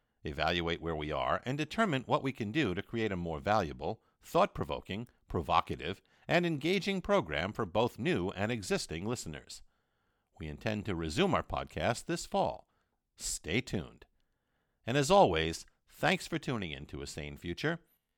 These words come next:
If you've enjoyed this episode, please take a few moments to follow, rate, and review our podcast on iTunes. For our latest updates,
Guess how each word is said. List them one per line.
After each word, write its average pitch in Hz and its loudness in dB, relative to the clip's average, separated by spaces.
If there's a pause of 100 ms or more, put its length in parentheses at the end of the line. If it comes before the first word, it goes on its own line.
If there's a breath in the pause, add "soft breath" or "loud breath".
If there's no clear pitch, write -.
(160)
If - -6
you've 82 -4
enjoyed 87 -2
this - -8
episode, 92 -6
please 127 -6
take - -6
a 87 -6
few 147 -4
moments 87 -6 (300)
to 82 -4
follow, 76 -4 (100)
rate, 123 -2
and 143 -2
review 151 2
our 80 4
podcast 90 0 (100)
on 151 -4
iTunes. 147 -4 (640)
For 110 6
our 98 8
latest 110 2
updates, - -2